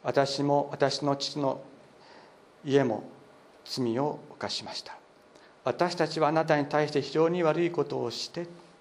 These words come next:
と祈っています。私たちって言ってるんですね。ネヘミヤは滅ぼされなければいけないような偶像崇拝の罪を犯したかというと、起こしてい-、犯していないんです。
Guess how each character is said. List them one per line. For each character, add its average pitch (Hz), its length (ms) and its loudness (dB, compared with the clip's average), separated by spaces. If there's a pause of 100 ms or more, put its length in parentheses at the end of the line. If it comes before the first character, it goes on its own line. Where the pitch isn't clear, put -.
と 117 80 -12
祈 98 100 -14
っ 95 60 -14
て - 120 -20
い - 40 -20
ま - 80 -20
す。 - 100 -20 (1700)
私 139 320 0
た 147 140 0
ち 143 100 -6
っ - 80 -10
て 120 80 -4
言 - 40 -12
っ - 20 -12
て 98 80 -6
る 78 60 -8
ん - 20 -16
で - 60 -16
す - 80 -20
ね。 - 60 -20 (2500)
ネ 156 120 0
ヘ 196 120 2
ミ 220 120 0
ヤ 226 120 6
は 202 400 2 (840)
滅 202 200 4
ぼ 214 80 6
さ 214 120 4
れ 220 80 6
な 220 100 6
け - 80 -2
れ 170 80 4
ば 143 60 6
い 139 80 6
け 151 80 0
な 151 80 2
い - 40 2
よ 151 40 0
う 139 60 -2
な 117 40 -2
偶 135 220 0
像 151 240 2
崇 165 240 -4
拝 127 220 -4
の 120 260 -6
罪 170 220 -6
を 101 40 -4
犯 113 200 -4
し - 40 -10
た 127 100 -6
か 92 140 -8
と - 100 -16
い - 20 -16
う - 20 -16
と、 98 100 -6
起 - 80 -10
こ 185 80 -8
し - 40 -14
て 123 100 -6
い-、 117 60 -8 (140)
犯 165 200 -8
し - 40 -12
て 110 100 -12
い 107 60 -12
な 143 120 -8
い - 20 -12
ん 135 40 -14
で - 40 -16 (100)
す。 - 140 -20